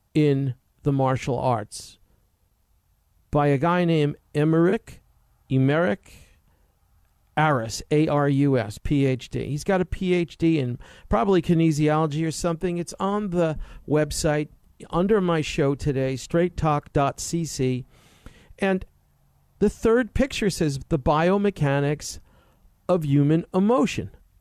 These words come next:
of human motion. Applications in the martial arts. Why would somebody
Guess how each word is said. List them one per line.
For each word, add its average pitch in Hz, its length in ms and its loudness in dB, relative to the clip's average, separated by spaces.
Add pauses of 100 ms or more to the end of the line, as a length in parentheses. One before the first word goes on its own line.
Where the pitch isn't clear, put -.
(460)
of 165 260 -2
human 170 440 4
motion. 190 420 0 (2000)
Applications 170 920 0
in 147 240 2
the 175 100 4
martial 131 480 0
arts. 214 320 0 (480)
Why 262 360 2
would 381 180 0
somebody 135 1000 0